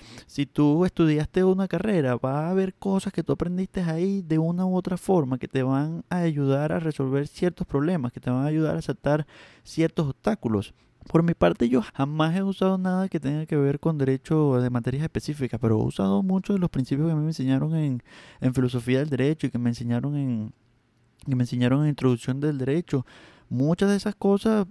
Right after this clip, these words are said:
se mantienen en mi, en mi personalidad y me han ayudado cantidad de veces.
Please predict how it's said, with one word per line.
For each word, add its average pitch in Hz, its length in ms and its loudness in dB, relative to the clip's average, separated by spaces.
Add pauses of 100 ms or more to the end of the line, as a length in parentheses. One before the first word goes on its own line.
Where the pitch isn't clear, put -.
se - 160 0
mantienen 127 920 0
en 120 260 0
mi, 120 380 2
en 120 160 -2
mi 117 100 0
personalidad 123 760 0
y 208 120 -2
me 143 120 0
han 135 100 0
ayudado 170 640 -2
cantidad 139 400 -4
de 160 100 -2
veces. 147 420 -2